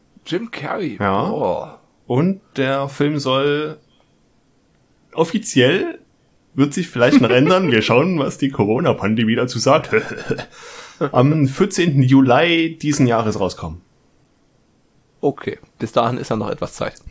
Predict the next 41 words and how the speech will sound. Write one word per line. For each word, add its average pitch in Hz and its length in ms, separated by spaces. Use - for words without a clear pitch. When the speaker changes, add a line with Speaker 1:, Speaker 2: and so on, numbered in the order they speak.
Speaker 2:
Genau. 95 500
Der 101 280
Speaker 1:
Zumindest, 127 280
Speaker 2:
z- 123 80
Speaker 1:
oder 120 200
Speaker 2:
Hm? 143 120
Speaker 1:
wenn's 123 140
so 117 120
weiterläuft, 143 680
wird 135 100
er 143 80
dann 143 160
<laughs> 247 80
in 170 80
den 151 160
U 180 60
S 156 120
A 123 120
rauskommen, 143 560
<laughs> 139 120
weil 131 160
die 139 100
schon 139 160
wieder 139 140
alles 135 220
offen 170 220
haben 135 220
Speaker 2:
Ja, 98 200
Speaker 1:
und - 120
Party 156 260
Speaker 2:
stimmt. - 40
Speaker 1:
feiern. 165 440
Und 123 200
wir 127 120
können's 127 300
uns 127 200
dann 117 200
auf 110 340
Sky 123 380
angucken. - 540
Speaker 2:
Oh. 95 720